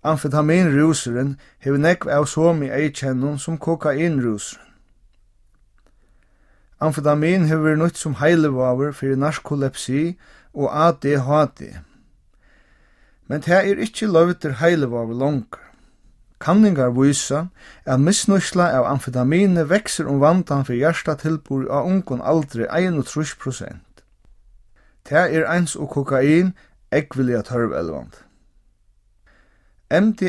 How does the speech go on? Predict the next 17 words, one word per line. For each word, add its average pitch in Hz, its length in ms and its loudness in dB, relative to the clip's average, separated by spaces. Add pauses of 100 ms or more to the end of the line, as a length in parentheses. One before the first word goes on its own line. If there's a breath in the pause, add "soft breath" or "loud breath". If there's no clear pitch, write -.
M - 240 -2
A 117 320 0 (260)
ella 117 320 -4
ecstasy 101 640 -6 (1120)
er 156 220 2
eisini 156 400 0
stimbrandi 160 560 0
evni 117 480 -4 (480 loud breath)
og 151 160 2
gevur 175 320 4
ein 156 240 -2
líkan 175 480 2
rús 147 320 0
sum 165 160 -4
kokain 143 640 2
og - 80 -8
amfetamin. 127 720 -2